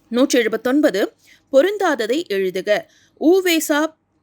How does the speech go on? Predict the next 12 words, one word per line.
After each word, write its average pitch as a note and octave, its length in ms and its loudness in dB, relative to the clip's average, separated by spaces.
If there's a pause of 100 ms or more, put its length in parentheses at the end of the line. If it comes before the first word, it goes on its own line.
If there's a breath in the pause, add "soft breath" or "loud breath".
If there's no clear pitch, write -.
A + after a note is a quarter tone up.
(200)
பதிப்பித்த C#4+ 760 -2
நூல்கள். A3+ 760 -2 (260)
விடை G#3+ 460 0
சி, - 420 -6 (200)
பிள்ளைத்தமிழ். B3 720 -2 (280)
நூற்றி A#3 340 -4
எண்பது, A3 580 0 (500 soft breath)
சாமிநாதன் E4+ 580 0
என்ற A#3+ 300 -2
ஆசிரியரால் A#3+ 800 -2
பெயரிடப்பட்டவர் A#3 800 -2
யார்? F#3 400 -6